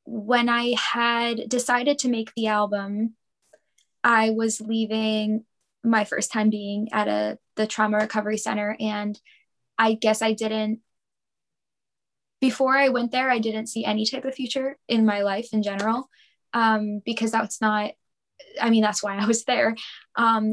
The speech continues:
and that was around me writing track five, which is The Sinking Ship, um, which is about overcoming and not really overcoming, but working through, um, the struggle of suicide ideation.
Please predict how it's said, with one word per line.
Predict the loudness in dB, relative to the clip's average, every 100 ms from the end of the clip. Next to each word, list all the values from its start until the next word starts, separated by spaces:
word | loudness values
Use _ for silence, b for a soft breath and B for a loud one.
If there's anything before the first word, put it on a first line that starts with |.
| -2
and | -2 0 0 -2 -2
that | 2 2
was | 2 0
around | 2 2 2 2
me | 0 0 -2 -4 -8 _ _ _ _ _ _
writing | -10 -4 -2 -2 -4 -4
track | -4 -6
five, | -2 -2 -2 -6 -6
which | -8 -4
is | -4 -4 -8 -4
The | -2
Sinking | 2 2 2 0
Ship, | -4 -6 -8 -12 -20 B B B -2
um, | 2 2
which | 2 0
is | -4 0
about | 2 2
overcoming | 0 0 -4 0 0 0 -2 -4
and | -6 -6 -8 -2
not | 2 4
really | 2 2
overcoming, | 2 -2 -2 2 2 2
but | 0
working | -2 -2 -2 2 2
through, | 0 -6 -4 -2 -2 -4 -6 -8 _ _ _ _ _ -4
um, | -2 -4 -6 -8 -10 _ _ _ _ _ 0
the | 2
struggle | 2 2 2 0
of |
suicide | 0 -4 -2 0 0
ideation. | 0 -2 -4 -2 -2 -2 -2 -4